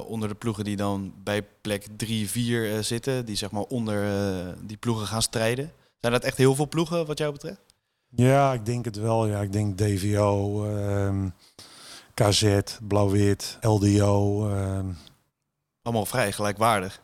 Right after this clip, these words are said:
Speaker 2: Ja, ik
Speaker 1: lijkt
Speaker 2: denk,
Speaker 1: het.
Speaker 2: ik denk dat
Speaker 1: Ja.
Speaker 2: het, ja, het lijkt allemaal vrij gelijkwaardig. Dus ik ben wel benieuwd hoe dat zich gaat ontwikkelen, ja.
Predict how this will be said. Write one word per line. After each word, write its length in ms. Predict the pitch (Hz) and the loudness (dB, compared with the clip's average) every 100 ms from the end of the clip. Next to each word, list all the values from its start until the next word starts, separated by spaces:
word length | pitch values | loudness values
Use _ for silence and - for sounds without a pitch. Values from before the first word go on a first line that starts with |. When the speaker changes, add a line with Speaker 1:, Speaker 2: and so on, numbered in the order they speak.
| - | -6
Speaker 2:
Ja, 280 | 127 127 101 | -4 -2 -4
ik 80 | 98 | -2
Speaker 1:
lijkt 140 | 123 | 0
Speaker 2:
denk, 120 | 135 | 0
Speaker 1:
het. 100 | 147 | -4
Speaker 2:
ik 60 | 113 | -4
denk 220 | 139 131 | -2 -2
dat 100 | 123 | -2
Speaker 1:
Ja. 140 | 104 - | -4 -6
Speaker 2:
het, 120 | 123 | -6
ja, 160 | 123 | -6
het 140 | 87 87 | -2 2
lijkt 300 | 117 127 - | 2 0 -4
allemaal 240 | 120 110 | -6 -6
vrij 280 | 101 113 110 | -4 -4 -4
gelijkwaardig. 560 | - 110 101 101 98 95 | -6 -6 -6 -6 -6 -2
Dus 120 | 104 | -2
ik 80 | 113 | 2
ben 160 | 123 | 2
wel 160 | 131 123 | 2 0
benieuwd 340 | 113 113 113 | 0 2 2
hoe 140 | 110 107 | 2 0
dat 200 | 107 - | 0 -2
zich 220 | 110 98 | -4 -4
gaat 220 | 104 95 | -6 -4
ontwikkelen, 480 | 98 90 90 - 87 | -6 -6 -8 -8 -8
ja. 160 | 80 | -10